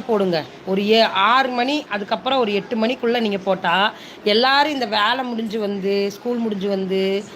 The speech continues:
அ, வெளியே இருந்து ஒர்க்கெல்லாம் முடிச்சுட்டு வந்து ஃப்ரீயா இருக்க சமயம் நமக்கு நல்ல வியூஸ் போகும். என்னைய நீங்க மறந்து இருப்பீங்கன்னு நினைச்சேன், பரவாயில்ல, ஞாபகம் வச்சிருக்கீங்க. Something about-ை நாங்க எப்படி மறக்க முடியும்? ஆ,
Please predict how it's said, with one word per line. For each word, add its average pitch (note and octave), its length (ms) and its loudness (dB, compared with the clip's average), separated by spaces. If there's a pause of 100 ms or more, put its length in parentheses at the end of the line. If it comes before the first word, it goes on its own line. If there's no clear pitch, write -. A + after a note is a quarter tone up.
(240)
அ, F#3 320 2
வெளியே G#3+ 260 4
இருந்து G#3+ 240 2
ஒர்க்கெல்லாம் G#3+ 480 2
முடிச்சுட்டு G3+ 200 -6
வந்து G#3 260 -2
ஃப்ரீயா G#3 120 -2
இருக்க G#3 220 0
சமயம் G#3 280 0
நமக்கு F#3 200 0
நல்ல F#3 240 2
வியூஸ் F3+ 340 -4
போகும். D#3+ 440 -8 (1900)
என்னைய G3 500 -2
நீங்க F#3+ 360 0
மறந்து G3 480 0
இருப்பீங்கன்னு F#3+ 260 -2
நினைச்சேன், F#3+ 520 0
பரவாயில்ல, F#3 380 2
ஞாபகம் F3+ 360 0
வச்சிருக்கீங்க. E3+ 320 -6 (420)
Something C#4 400 4
about-ை C4+ 500 4
நாங்க A#3+ 240 2
எப்படி F#3+ 220 -2
மறக்க G3+ 360 0
முடியும்? E3+ 360 0 (380)
ஆ, G#3 160 2